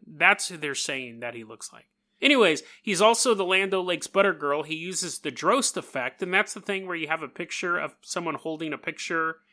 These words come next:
and then in that picture they're holding the picture, and it gets smaller and smaller and smaller.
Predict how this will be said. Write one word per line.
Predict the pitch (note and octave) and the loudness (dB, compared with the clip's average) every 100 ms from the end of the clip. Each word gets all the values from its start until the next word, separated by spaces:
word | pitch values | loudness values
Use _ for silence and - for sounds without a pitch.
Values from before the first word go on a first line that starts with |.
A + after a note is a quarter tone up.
| _ _ - | _ _ -12
and | D3+ | -6
then | D3+ | -4
in | D3 | -2
that | D3+ D#3+ | 2 2
picture | - D#3+ - | 0 -6 -4
they're | D3+ C#3 | -4 -4
holding | D#3 D3+ D3+ | -4 -6 -6
the | C#3+ | -6
picture, | - D3+ - D#3 | -6 -8 -6 -6
and | C#3+ | -4
it | |
gets | C#3 | -8
smaller | - C3+ C3+ | -8 -8 -8
and | C3 | -8
smaller | C3+ B2 | -8 -8
and | B2 | -8
smaller. | E3+ F3 | -6 -6